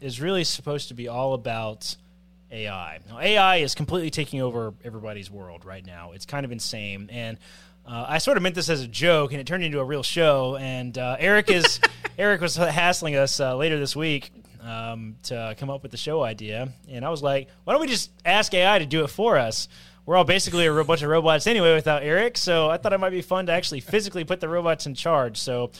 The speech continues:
we're gonna let Chat G P T decide what we're gonna talk about tonight.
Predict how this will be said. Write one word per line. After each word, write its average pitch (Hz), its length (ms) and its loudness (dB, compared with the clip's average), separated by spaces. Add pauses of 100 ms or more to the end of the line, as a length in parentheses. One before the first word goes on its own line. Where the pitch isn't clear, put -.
(280)
we're 190 120 0
gonna 240 120 4
let 208 180 6
Chat 208 260 2
G 180 200 -4
P 165 400 -4
T 185 200 0
decide 147 520 4
what 151 100 -4
we're 143 120 -4
gonna 139 100 -4
talk 143 220 2
about 120 180 -6
tonight. 110 400 -8